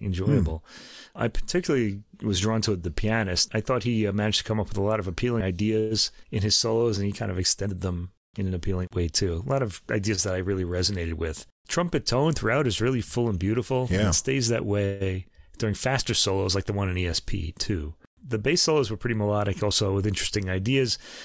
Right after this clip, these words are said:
Speaker 1: and really, all in all, this is an enjoyable jazz album with a lot of good ideas. It was just really straightforward, enjoyable.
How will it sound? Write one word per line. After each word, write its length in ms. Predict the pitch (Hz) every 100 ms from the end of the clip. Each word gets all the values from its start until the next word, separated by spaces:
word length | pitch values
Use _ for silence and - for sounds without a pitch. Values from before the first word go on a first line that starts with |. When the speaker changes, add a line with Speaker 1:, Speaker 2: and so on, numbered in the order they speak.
| -
Speaker 1:
and 160 | 147 175
really, 200 | 233 151
all 160 | 165 143
in 60 |
all, 280 | 135 117 101 - _
this 120 | 262 202
is 160 | 160
an 80 | 135
enjoyable 420 | 120 120 139 127
jazz 420 | 101 113 123 110 -
album 320 | 95 95 101 - _ _
with 160 | 240 233
a 60 | 220
lot 180 | 240
of 60 | 233
good 100 | 240
ideas. 480 | 247 240 240 98 -
It 60 |
was 100 | 139
just 180 | - -
really 400 | 180 175 165 147 - _ -
straightforward, 640 | - - 175 165 190 202 139
enjoyable. 640 | 113 151 170 175 185